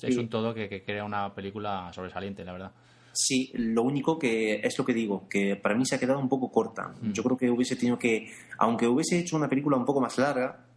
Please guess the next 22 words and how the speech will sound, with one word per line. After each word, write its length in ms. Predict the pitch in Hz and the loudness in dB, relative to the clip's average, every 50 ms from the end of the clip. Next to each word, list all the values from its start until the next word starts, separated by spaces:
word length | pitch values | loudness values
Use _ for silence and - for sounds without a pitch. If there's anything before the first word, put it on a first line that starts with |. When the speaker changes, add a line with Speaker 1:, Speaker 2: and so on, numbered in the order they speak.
| _ _ _ _ _ _ _ _ _ - | _ _ _ _ _ _ _ _ _ 0
Speaker 1:
eh, 120 | 113 107 104 98 | 0 0 2 0
yo 80 | 120 | 0
creo 160 | 127 131 143 143 | 2 2 2 2
que 60 | 143 | 0
hubiese 200 | 135 131 - 131 | 0 0 0 0
tenido 200 | 131 131 131 131 | 2 2 2 2
que 100 | 131 127 | 0 -2
extenderse 460 | 117 - - 120 113 117 113 - 127 | -2 -2 -2 0 0 0 0 0 0
un 60 | 117 107 | 0 2
poco 120 | 113 110 | 2 2
más. 400 | 98 85 - - - - - - - - | 2 0 -4 -6 -10 -10 -12 -20 -20 -18
Speaker 2:
Ujú. 260 | 123 120 113 120 120 | -16 -16 -14 -10 -4
Speaker 1:
Y, 920 | 123 113 107 107 104 101 101 101 101 101 98 98 98 98 98 95 95 98 98 - | 0 0 2 2 2 2 2 2 2 2 2 0 0 0 -2 -2 -2 -4 -4 0
pero 140 | - 104 101 | 2 2 2
más 120 | 117 113 | 2 2
que 60 | - 120 | 2 0
nada 160 | 123 131 - | 2 2 2
porque 200 | - 127 - 104 | 0 0 0 0
la 80 | 95 | 0
temática 320 | - 101 104 107 113 117 117 | 0 0 -2 0 0 -2 -2
está 180 | 113 - 117 | -2 -2 -2
interesante, 720 | 117 117 110 120 107 107 107 123 123 127 - 113 120 85 | -2 -2 -2 -2 -2 0 0 0 0 0 -2 -4 -6 -6